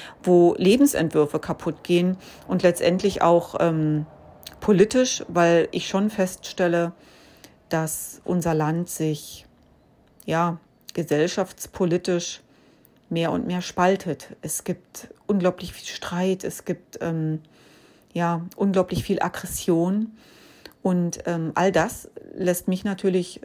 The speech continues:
schon die Frage stellen, ob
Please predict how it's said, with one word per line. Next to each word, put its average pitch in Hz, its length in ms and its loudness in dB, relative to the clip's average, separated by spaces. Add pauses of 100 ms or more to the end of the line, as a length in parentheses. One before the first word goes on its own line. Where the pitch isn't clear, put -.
schon 190 540 -4 (180)
die 165 60 -6
Frage 160 400 -4
stellen, 180 500 -2 (800)
ob 170 320 -4